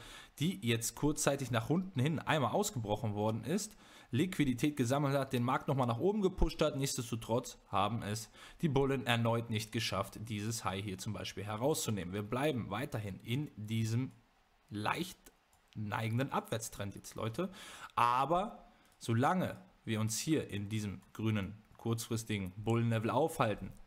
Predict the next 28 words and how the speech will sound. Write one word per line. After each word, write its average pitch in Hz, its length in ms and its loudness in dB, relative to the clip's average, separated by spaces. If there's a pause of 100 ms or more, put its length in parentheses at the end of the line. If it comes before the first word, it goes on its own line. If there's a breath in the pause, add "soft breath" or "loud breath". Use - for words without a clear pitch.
(140)
ist - 400 -2 (260)
alles 110 440 0
noch 104 240 0
in 113 320 0
Ordnung. 135 420 0 (260 loud breath)
Sollte 160 320 4
dieses 147 440 2
nachhaltig 143 540 2
gebrochen 131 400 2
werden 120 180 2
mit 123 160 0
einem 120 140 2
Candle 127 280 2
Close 120 260 0
hier 110 100 0
drunter, 117 420 0
hey, 113 220 0 (320 loud breath)
dann 110 280 2
sehen 113 320 0
wir 107 100 0
uns 113 200 0
ganz, 110 240 0
ganz 113 160 0
schnell 110 200 0
bei 107 120 2
der 107 100 0
sechsundzwanzigtausendvierhunderter 117 1300 2
Marke 120 480 2